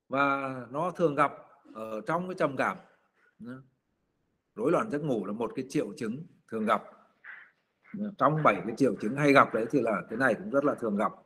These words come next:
Tỷ lệ nó cũng khá là cao. Thế thì tại sao điều trị bằng đông y nó lại khỏi? Có thể là cái thuốc đông y đấy nó cũng có tác dụng gây ngủ. Nhiều cái thứ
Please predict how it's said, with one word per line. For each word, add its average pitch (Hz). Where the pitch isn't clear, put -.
Tỷ 92
lệ 104
nó 113
cũng -
khá 123
là 147
cao. 135
Thế 190
thì 196
tại 151
sao 185
điều 175
trị 160
bằng 151
đông 185
y 185
nó 185
lại 190
khỏi? 107
Có 202
thể 160
là 131
cái 196
thuốc 214
đông 202
y 208
đấy 196
nó 208
cũng 202
có 208
tác 226
dụng 175
gây 202
ngủ. 143
Nhiều 170
cái 190
thứ 208